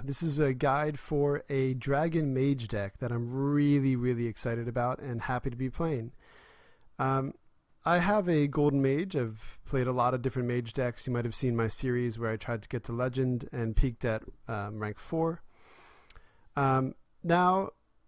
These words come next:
I always, <laughs> like, w-, the couple times I got to rank four in the past, I'd stopped playing, afraid, like, I didn't wanna rank down. This season, I've kept playing. I've ranked back down to six a couple times, but I keep getting back to four.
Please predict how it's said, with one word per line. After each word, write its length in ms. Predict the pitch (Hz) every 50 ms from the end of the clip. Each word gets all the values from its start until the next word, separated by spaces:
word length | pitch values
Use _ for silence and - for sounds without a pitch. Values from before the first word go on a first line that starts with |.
| _ _ -
I 160 | 147 147 151
always, 540 | 156 160 160 160 160 165 156 160 147 - -
<laughs> 20 |
like, 220 | - 175 160 147 -
w-, 180 | - 151 160 - -
the 160 | 170 147 143
couple 260 | - 185 165 147 165
times 300 | - 165 160 165 151 143
I 80 | 151 135
got 240 | 147 139 143 139
to 80 | - 139
rank 180 | 135 135 131 -
four 180 | - 143 139
in 100 | 139 131
the 40 | 127
past, 400 | - - 123 123 131 135 - -
I'd 160 | 127 120 110
stopped 300 | - - 131 120 123 -
playing, 340 | - 123 120 120 123 127 123
afraid, 340 | 117 - - 123 120 117 110
like, 400 | 113 110 107 - - - - - - _ _ _ - - -
I 60 | 117
didn't 160 | 123 127 127
wanna 220 | 120 120 117 117 113
rank 320 | 107 117 120 120 107 -
down. 480 | - 117 110 113 120 135 139 139 143 -
This 180 | 143 151 151 -
season, 300 | - 175 170 151 160 135
I've 160 | 127 120 -
kept 240 | - - 139 - -
playing. 380 | - 139 131 123 110 104 107
I've 160 | 110 113 113 123
ranked 220 | 139 147 147 -
back 200 | - 151 135 -
down 220 | - 135 131 131
to 60 | 120 113
six 320 | - - 139 139 - -
a 40 | -
couple 220 | 160 147 - 156
times, 340 | 143 156 151 151 156 165 135
but 100 | 127 123
I 60 | 117 117
keep 220 | - - 139 127
getting 240 | - 139 127 127 123
back 220 | 123 120 117 - -
to 80 | 117
four. 460 | - - - 143 131 113 104 101 -